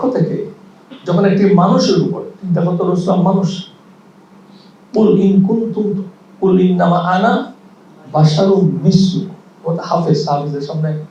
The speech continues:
কোরআন বললে অসুবিধা আছে, ভুল তার করে ঠিক করে দেবে। বলে দাও, "কুল ইন্নামা", অবশ্যই, "আনা বাশারুম মিসলুকুম", কোরআন এটা ওহী। যদি বলতো,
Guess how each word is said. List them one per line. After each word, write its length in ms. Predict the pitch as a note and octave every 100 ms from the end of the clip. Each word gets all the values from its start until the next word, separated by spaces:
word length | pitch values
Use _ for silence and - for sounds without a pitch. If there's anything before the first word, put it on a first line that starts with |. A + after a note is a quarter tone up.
| - - - -
কোরআন 260 | D3+ C#3+
বললে 160 | C#3 C#3
অসুবিধা 500 | - - C#3+ - -
আছে, 140 | - -
ভুল 240 | D3+ D3
তার 120 | C#3+ D3+ -
করে 120 | C3+
ঠিক 160 | - -
করে 100 | -
দেবে। 200 | - - - - - - - - - - - - - - - - - _ _ - D3+
বলে 240 | F3+ E3+
দাও, 220 | D3+ C3+
"কুল 340 | - - E3 F3+
ইন্নামা", 500 | G3 G3 G3+ G#3 - - - -
অবশ্যই, 640 | A#2+ C3 D#3 D3+ G3+ G3+ - - - - -
"আনা 320 | D#3 F#3 G#3+ G#3 - - - - E3
বাশারুম 600 | F#3+ F3+ G3 A3 B3 A3+ F#3+ F#3+ D3
মিসলুকুম", 680 | D#3+ D4 - A3 G3+ - - - - - - - - - - - - - - - - - A#3
কোরআন 180 | B3 A#3+
এটা 160 | A#3
ওহী। 360 | A3 A3 - - - - - - _ - - - - - _ _ - G3
যদি 140 | G#3
বলতো, 600 | G#3+ A3 A3 A#3 A3+